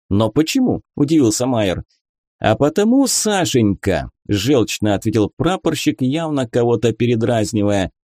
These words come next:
«что они изволите ли видеть, тратят слишком много патронов. Интенданты не справляются с поставками, мать их, через коромысло». «Это так, но после продемонстрированного действия, мне кажется».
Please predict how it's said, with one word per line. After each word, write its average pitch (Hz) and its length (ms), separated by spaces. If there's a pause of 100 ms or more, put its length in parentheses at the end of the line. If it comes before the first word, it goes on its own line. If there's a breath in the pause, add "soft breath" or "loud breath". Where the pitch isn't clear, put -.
(100)
«что - 480
они 196 340
изволите 160 680
ли 139 140
видеть, 160 760
тратят 160 640
слишком 151 720
много 143 480 (120)
патронов. 143 920 (360)
Интенданты 208 840
не 180 160
справляются 156 800
с - 160 (100)
поставками, 127 920
мать 123 500
их, 104 140
через 113 320
коромысло». 120 800 (880)
«Это 120 300
так, - 480
но 113 260
после 143 340
продемонстрированного 113 1200
действия, 110 680
мне 107 180
кажется». 131 680